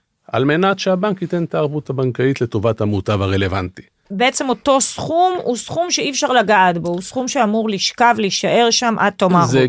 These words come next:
Speaker 1: כסף מת, הוא שוכב שם כאבן שאין לה הופכין, הוא לא מניב דבר, הוא נותן ל-, הוא פשוט מקטין את יכולתו של העסק להתפתח.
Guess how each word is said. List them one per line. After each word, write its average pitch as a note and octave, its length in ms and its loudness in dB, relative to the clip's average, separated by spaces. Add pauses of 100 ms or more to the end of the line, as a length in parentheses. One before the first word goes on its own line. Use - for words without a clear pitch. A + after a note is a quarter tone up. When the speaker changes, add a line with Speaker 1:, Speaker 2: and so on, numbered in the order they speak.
Speaker 1:
כסף D#3 640 2
מת, B2 360 0
הוא G#2+ 80 -8
שוכב C#3 380 2
שם C#3 200 0
כאבן C3+ 680 0
שאין C3 240 0
לה B2+ 100 4
הופכין, A2 480 0 (140)
הוא A#2+ 140 -2
לא B2+ 140 4
מניב C3 320 4
דבר, A2+ 500 2 (400)
הוא G#2+ 120 -4
נותן C3 360 2
ל-, B2+ 360 2 (220)
הוא C#3 280 -8
פשוט F#3+ 380 0
מקטין F#3+ 420 2
את D3 100 0
יכולתו C3 380 0
של B2 200 0
העסק C3+ 400 -2
להתפתח. G#2+ 680 -4